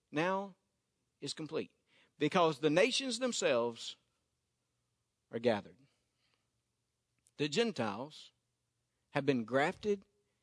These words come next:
into the family of God. I hate to always remind you of this, but sometimes those of us who've been in the churches for so long and we're kind of the in crowd,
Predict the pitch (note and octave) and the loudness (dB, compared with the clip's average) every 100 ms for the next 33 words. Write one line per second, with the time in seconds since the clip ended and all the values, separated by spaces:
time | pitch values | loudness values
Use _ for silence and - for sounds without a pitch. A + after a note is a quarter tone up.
0 | _ _ _ _ B2 A#2+ A#2 G#2+ D3 E3 | _ _ _ _ -12 -10 -12 -6 -2 -2
1 | F3 F#3 E3+ _ _ _ _ _ _ _ | -4 -10 -18 _ _ _ _ _ _ _
2 | _ _ _ _ _ _ _ _ - A#2 | _ _ _ _ _ _ _ _ -20 -12
3 | A2+ F2+ D2+ _ _ _ _ _ _ _ | -10 -10 -12 _ _ _ _ _ _ _
4 | _ _ _ _ _ _ _ _ _ _ | _ _ _ _ _ _ _ _ _ _
5 | _ _ _ - G3 A3+ E3 F3+ D3+ B2+ | _ _ _ -6 -4 2 2 4 0 2
6 | C3+ F3+ C#3+ A#2 A2 B2 - - - G3+ | 2 2 0 -4 -2 -4 -4 -8 -6 -6
7 | F#3+ E3 D3 C#3+ E3 D3+ D#3 D3 - C#3 | -4 -2 -2 0 0 2 -2 -2 -6 -8
8 | B2 D3+ D3 C3 A2+ D#3+ E3+ F3+ E3 - | -2 -2 0 -4 -4 -6 -6 -8 -10 -14
9 | - - _ B2 A2+ D#3+ D#3 D#3 E3+ F3 | -20 -20 _ -6 0 4 4 4 2 0
10 | D3+ A#2 A2 _ _ - D3 - F3 D#3+ | -2 -6 -10 _ _ -6 -4 0 0 2
11 | C#3+ A2+ G#2+ _ _ _ _ _ _ _ | 2 0 -4 _ _ _ _ _ _ _
12 | _ _ B2+ C3+ D3+ E3+ - E3+ F3 F3+ | _ _ -6 -4 -2 -2 0 2 2 -2